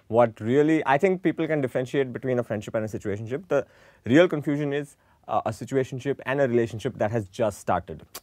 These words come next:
you know, those sorts of things. Uh, for me, the key word there is accountability. A relationship has accountability, but a situationship is when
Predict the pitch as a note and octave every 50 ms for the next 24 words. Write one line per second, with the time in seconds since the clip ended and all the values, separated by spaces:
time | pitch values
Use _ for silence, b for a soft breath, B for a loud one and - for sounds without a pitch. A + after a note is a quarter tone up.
0 | _ _ _ G2 G2 A#2 C#3 C3 G2+ G2+ G2 - - G2+ F#2 F2+ F#2 - - -
1 | b b b b b b b b b _ - G#2+ A2 A2 A2 A2 G#2+ G#2+ G#2 E2+
2 | F#2+ - - - - B2 B2 B2 C3 C#3 D#3 E3 E3+ C#3+ C#3+ A#2 - C#3 C3 B2+
3 | A#2+ B2 B2 A#2+ A#2 A2 - - G2 G2 G2 G2 - - G2 G2 - - F2+ -
4 | F2+ F2+ F2 F2+ E2+ F2 F2+ E2+ - A2 - F#2 F#2+ F2 F2 F#2 F#2 F2+ - F#2
5 | F2+ G2+ F#2 - - - F#2+ F#2+ G2 F#2+ F#2 - - _ _ _ F#2 F#2+ - F#2+
6 | F#2 F2+ F2 E2 F2+ E2+ - A#2 G2 G2+ G2 - - F#2+ - - G#2 - - G2+
7 | A2 C#3 E3+ E3+ - C3+ A2+ - A2 G#2+ - _ - G2+ G#2+ F#2+ - G#2+ G#2 G2+
8 | G2 G2+ G2